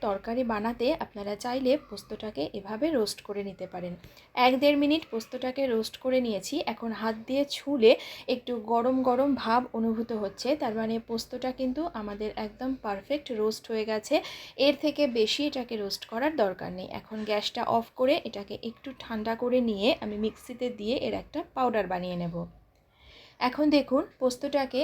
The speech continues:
আমি ভালোভাবে বেটে নিয়েছি। আর আপনাদের একটু দেখিয়ে দিই, পোস্তটা কিন্তু আমি একেবারে মিহি করে বেটে নিইনি, একটু দানা দানা রেখেছি, তাতে করে যখন বড়াটা বানানো হবে তখন খাওয়ার সময় এই পোস্তগুলো মুখে পড়লে খেতে খুব ভালো লাগবে।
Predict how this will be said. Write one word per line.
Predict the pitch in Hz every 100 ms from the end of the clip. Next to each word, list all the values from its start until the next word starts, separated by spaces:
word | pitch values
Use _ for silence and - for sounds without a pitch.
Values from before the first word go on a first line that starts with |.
| 269
আমি | 226 226
ভালোভাবে | 214 220 226 254 269 220
বেটে | 214 233
নিয়েছি। | 240 220 185 - 269 - - - -
আর | 233 226
আপনাদের | 240 240 262 277 269
একটু | 262 - 247
দেখিয়ে | 220 208 - 277
দিই, | 226 254
পোস্তটা | - 226 - 240 262
কিন্তু | 269 285 269 285
আমি | 240 254 -
একেবারে | 226 - 254 254 285
মিহি | 254 226 262
করে | 285 285
বেটে | 285 214 202 196
নিইনি, | 185 180 220 -
একটু | 285 - 330
দানা | 277 208 202
দানা | 214 226
রেখেছি, | 220 208 202 - 262 302 - - -
তাতে | 233 285
করে | 285 285 269
যখন | 269 220 247 240
বড়াটা | 226 214 226 240
বানানো | 214 196 220 285
হবে | 254 208 269
তখন | 277 214 220 220
খাওয়ার | 220 214 233
সময় | - 247 285 -
এই | 220
পোস্তগুলো | - 214 - 254 247 247 254
মুখে | 214 - 285
পড়লে | 285 247 202 311 -
খেতে | 226 220 254
খুব | - 330
ভালো | 233 214 185
লাগবে। | 175 175 170